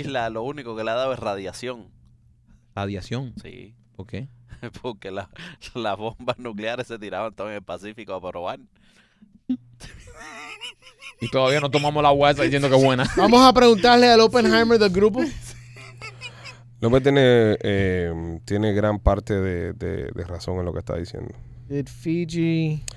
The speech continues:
Speaker 4: A Filo.
Speaker 3: get hit with nuclear weapons?
Speaker 2: No,
Speaker 4: Espérate.
Speaker 2: no, papi, no,
Speaker 1: No,
Speaker 2: no
Speaker 1: es,
Speaker 2: le han
Speaker 1: es
Speaker 2: tirado
Speaker 1: cerca,
Speaker 2: ninguna ahí.
Speaker 1: es cerca
Speaker 2: Ce-,
Speaker 1: de
Speaker 2: cerca
Speaker 1: Fiji.
Speaker 2: de ahí, cerca de
Speaker 1: No sé,
Speaker 2: sus
Speaker 1: no me
Speaker 2: aguas.
Speaker 1: acuerdo cómo se llamaba el, la isla co-, exactamente, pero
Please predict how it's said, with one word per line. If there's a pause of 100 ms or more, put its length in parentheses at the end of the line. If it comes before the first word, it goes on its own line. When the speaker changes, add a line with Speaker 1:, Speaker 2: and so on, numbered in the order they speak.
(400)
Speaker 4:
A
Filo.
Speaker 3:
get
hit (180)
with (200)
nuclear (1200)
weapons? (580)
Speaker 2:
No,
Speaker 4:
Espérate.
Speaker 2:
no,
papi,
no,
Speaker 1:
No,
Speaker 2:
no
Speaker 1:
es,
Speaker 2:
le
han
Speaker 1:
es
Speaker 2:
tirado
Speaker 1:
cerca,
Speaker 2:
ninguna
ahí.
Speaker 1:
es
cerca
Speaker 2:
Ce-,
Speaker 1:
de
Speaker 2:
cerca
Speaker 1:
Fiji.
Speaker 2:
de
ahí,
cerca
de
Speaker 1:
No
sé,
Speaker 2:
sus
Speaker 1:
no
me
Speaker 2:
aguas.
Speaker 1:
acuerdo
cómo
se
llamaba
el,
la
isla (180)
co-, (280)
exactamente,
pero